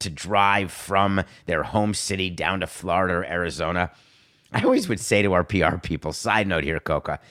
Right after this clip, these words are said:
does anyone actually give a crap about our truck going north on ninety-five? Now, it's one thing when you're going from a cold weather climate and everyone's freezing their tuchus off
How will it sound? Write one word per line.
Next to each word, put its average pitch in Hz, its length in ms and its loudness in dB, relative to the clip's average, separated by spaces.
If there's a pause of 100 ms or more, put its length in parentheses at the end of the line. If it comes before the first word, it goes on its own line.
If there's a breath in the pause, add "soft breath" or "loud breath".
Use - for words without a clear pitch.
(300 soft breath)
does 131 140 0
anyone 220 320 6
actually 139 380 2
give 127 180 2
a 120 60 2
crap - 560 0 (520 soft breath)
about 120 400 4
our 131 200 6
truck - 500 2
going 107 380 4
north 123 340 6
on 107 200 4
ninety-five? 101 840 4 (1000 soft breath)
Now, 202 180 6
it's 143 140 2
one 214 200 6
thing 165 260 6
when 143 100 6
you're 139 60 4
going 135 240 4
from 123 140 -6
a 98 60 -4
cold 131 320 6
weather 117 220 4
climate 110 440 4 (180 loud breath)
and 117 100 2
everyone's 120 360 4
freezing 117 540 2
their 90 220 2 (240)
tuchus - 440 2
off 95 360 2